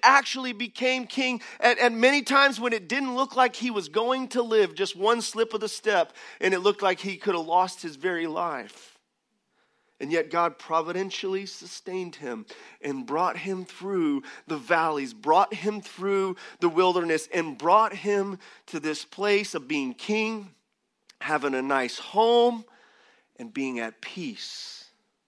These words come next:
And then he gets this itch to do something for God. And so let's pick it up here. Father, as we open your word, would you open our eyes to see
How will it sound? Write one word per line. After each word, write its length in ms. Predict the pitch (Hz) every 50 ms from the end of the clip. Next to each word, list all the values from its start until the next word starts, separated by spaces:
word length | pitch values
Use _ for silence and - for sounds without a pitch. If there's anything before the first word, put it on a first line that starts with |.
| _ _ _ _ _ _ _ _ _ _ _ _ _ _ _ _ _ _ -
And 120 | 127 131 147
then 120 | 160 160
he 120 | 165 156
gets 280 | 139 - 170 160 - -
this 260 | - 147 139 - -
itch 580 | - 156 143 110 - - - - - - - - _ _ _ _ _ _ _ _ _ _ _ _ _ _ -
to 80 | 131
do 200 | 117 127 143 143
something 440 | 135 - 147 143 135 131 - 127 117
for 160 | 113 - 110
God. 200 | 101 104 117 101 - - - - - _ _ _ _ _ _ -
And 100 | 123 117
so 140 | - 135 131
let's 200 | 135 156 151 -
pick 220 | - 165 143 -
it 60 | 139
up 160 | 127 120 120
here. 220 | - - 117 107 - _ _ _ _ _ _ _ _ _ _ _ _ _ - - _ - - 127
Father, 320 | - 170 170 175 175 180
as 160 | 170 165 139 -
we 200 | 165 170 160 - - - - - - -
open 320 | 170 175 160 185 185 180
your 140 | 170 160 151
word, 500 | 147 156 165 165 160 160 151 139 123 - - - _ _ _ _ _ _ _ _ _ _ _ _ _ _ _ _ _ -
would 320 | 147 160 160 - - - 135
you 480 | 170 175 170 170 170 165 160 156 147 139 - - - - - -
open 460 | 165 160 160 156 - 160 151 143 143 - -
our 380 | - 143 156 160 156 151 147 _ -
eyes 500 | 147 151 147 151 147 143 143 127 - -
to 120 | - 139
see 540 | - - - - 160 160 151 143 143 135